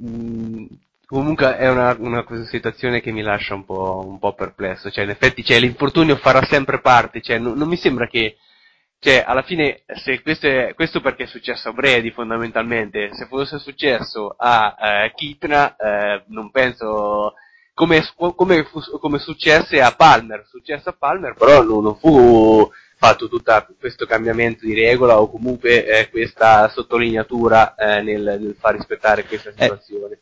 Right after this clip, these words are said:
Speaker 2: però, come hai detto tu, successo a Palmer e sempre si dice che hanno, sono stati rovinati quei playoff. È successo a Brady e si è detto si è rovinata la stagione, eh, della... a questo punto si cerca di,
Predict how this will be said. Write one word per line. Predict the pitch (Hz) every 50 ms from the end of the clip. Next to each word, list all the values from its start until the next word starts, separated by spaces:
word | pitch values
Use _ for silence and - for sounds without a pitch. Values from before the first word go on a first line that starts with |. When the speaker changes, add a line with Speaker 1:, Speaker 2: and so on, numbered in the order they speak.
| _ _
Speaker 2:
però, | - 156 165 165 143 117 101 - _ _ _ _
come | - 139 139
hai | 139
detto | 143 139 - 147
tu, | 131 131 117 -
successo | - - - 117 - - 123 117 - -
a | 123 -
Palmer | - - 156 151 156 156 160 170 175 185 190 196 202 190 - - _ _ _
e | - 120 120 120 113 - _ _ _ _
sempre | - - - - 147 147 - 120
si | 120 120
dice | 117 120 120 123 113
che | 104 117 117 117 117 107 - - - - - - - -
hanno, | 107 113 113 113 113 120 - -
sono | - 127 117
stati | - - 139 123 120
rovinati | 120 120 113 123 151 156 143 131
quei | 127 135 127 120
playoff. | 127 127 127 131 120 101 104 101 - _ - - - _ _
È | - 123 127
successo | - - 151 - - 147 - - 147
a | 135
Brady | 139 160 175 180 180 170 170 147
e | 131 127 127 127 135 131 - - - _ _ _ _ _ -
si | - - 131
è | 127
detto | 135 - 127
si | - 131
è | 123
rovinata | 123 131 127 127 131 147 156 - 143
la | 139
stagione, | 131 - - 135 123 117 123 143 143 139 139 139 139 135 135 135 131 131 131 127 127 127 123 - - - - - - - - -
eh, | 117 120 117
della... | 117 131 135 139 139 135 - 160 131 -
a | - 147 - - _
questo | - - 147 - - 185
punto | - 180 160 160 156 - 190
si | 156 143
cerca | - - 135 127 123 - 127
di, | 120 117 123 135 143 131